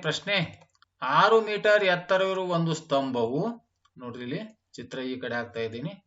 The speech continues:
ಆಮೇಲೆ ಆರು ಮೀಟರ್ ಎತ್ತರ ಇರುವ ಸ್ತಂಭ, ಆರು ಮೀಟರ್ ನೆಲದಿಂದ ಎಷ್ಟಿದೆ, ಎರಡು ರೂಟ್ ಮೂರು ಮೀಟರ್ ದೂರವಿದೆ.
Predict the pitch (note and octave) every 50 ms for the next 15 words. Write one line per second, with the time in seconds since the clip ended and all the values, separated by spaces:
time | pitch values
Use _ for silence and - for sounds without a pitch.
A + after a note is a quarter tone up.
0 | _ _ _ _ - B2+ C#3 E3+ G3+ G3+ D#3+ C3 C3 D3+ F3+ G3 G#3+ G3+ F#3 F3+
1 | F3+ F3+ E3 F#3+ F#3 F#3+ F#3+ - - D3+ D#3 D3+ - E3+ D#3+ D#3+ D#3+ D#3 D3 E3+
2 | F#3 F3+ - - - C#3+ C3+ B2+ A#2+ A2+ A2 - - - C#3 C#3+ C#3+ D3 C#3+ C#3+
3 | C#3 C3 B2+ B2 A#2+ A2+ A2+ - G#2+ G2+ F#2+ - _ _ _ - B2+ C#3+ E3 F#3
4 | F#3+ F#3+ F#3+ F#3+ F#3 F#3+ F#3+ F3 E3+ D#3+ - - D#3 E3 E3+ F3 E3+ E3+ - _
5 | _ _ _ - C3 C#3 D3+ D#3+ E3+ E3+ F#3 G3 F#3+ F3 F#3 F#3+ G3 F#3+ - F3+
6 | E3 D#3+ D#3 D#3+ E3+ E3+ E3+ F3+ F#3 F3 E3 D#3 D3+ D3+ D3+ D#3+ E3+ E3+ E3 C#3+
7 | C#3 C#3+ D3 D3+ C#3+ C3+ B2+ A2+ A2+ A2+